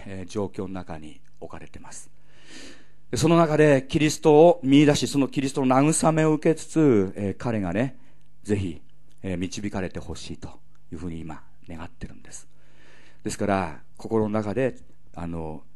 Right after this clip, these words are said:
この兄弟と家族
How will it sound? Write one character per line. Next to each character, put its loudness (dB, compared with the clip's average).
こ -4
の -2
兄 -2
弟 0
と 0
家 -6
族 -10